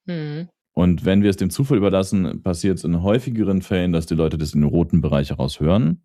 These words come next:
Speaker 2: den Eindruck haben, dass ich hier der besonders kluge Landwirt bin, der sich besonders, ne, und der bla, bla, bla, der Streber und jetzt und so weiter. Und ich, also mannigfaltig von, das wird als destruktive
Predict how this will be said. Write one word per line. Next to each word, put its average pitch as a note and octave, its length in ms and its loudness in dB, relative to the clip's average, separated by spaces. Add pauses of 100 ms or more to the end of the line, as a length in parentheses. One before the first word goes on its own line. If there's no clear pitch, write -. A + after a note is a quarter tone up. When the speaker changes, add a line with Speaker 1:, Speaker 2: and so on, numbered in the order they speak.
(120)
Speaker 2:
den - 80 0
Eindruck F2+ 260 0
haben, F2 260 4
dass E2+ 160 0
ich F2+ 100 -2
hier G2+ 140 4
der E2+ 160 4
besonders F#2+ 460 2
kluge A2+ 360 4
Landwirt A#2 380 2
bin, A#2 180 4
der G#2+ 160 4
sich F#2 160 -2
besonders, G#2 520 2
ne, B2+ 200 4
und G2+ 140 4
der F#2+ 260 2 (640)
bla, G2 220 4
bla, F2+ 200 2
bla, G#2+ 280 2
der G2+ 100 2
Streber B2+ 680 0
und G#2 260 4
jetzt F#2+ 240 -2
und F2+ 160 -2
so F2+ 100 -2
weiter. D2+ 320 -8 (140)
Und F2+ 140 0
ich, E2+ 140 -2
also F2+ 360 0
mannigfaltig G2 800 0
von, D#2 500 -2 (320)
das D#2+ 420 -4
wird F2+ 160 0
als - 420 -6 (280)
destruktive F2 1000 0